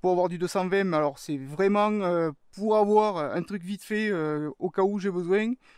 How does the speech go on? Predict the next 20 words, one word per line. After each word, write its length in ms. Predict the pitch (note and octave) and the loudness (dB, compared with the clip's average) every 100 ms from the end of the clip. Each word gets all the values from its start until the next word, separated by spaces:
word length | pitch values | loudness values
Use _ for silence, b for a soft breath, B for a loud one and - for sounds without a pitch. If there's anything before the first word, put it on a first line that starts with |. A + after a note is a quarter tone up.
| b - | b -10
Parce 140 | C3+ | -8
que 160 | - E3+ | -6 -4
ça 140 | D#3+ | -2
ne 120 | D3+ | 0
me 260 | D#3 D#3 D#3 | 0 -2 -4
permet 340 | - F3+ F3+ | -2 -2 0
pas 180 | - F3+ | -2 0
d'avoir 280 | D#3 D3+ E3 | 0 0 0
un 60 | F3+ | -2
ordinateur 380 | F3+ F3+ E3+ E3+ | -2 -4 -2 -4
de 40 | |
brancher 360 | D3+ D#3+ C#3+ D#3 | -2 -2 -4 -8
dessus 180 | D#3 D#3+ | -4 -4
en 60 | |
permanence 420 | C3+ D3 D#3+ E3+ - | -2 -2 -2 -4 -6
ou 60 | |
quoi 140 | - D#3+ | -6 -6
que 80 | |
ce 80 | - | -10
soit. 180 | - | -14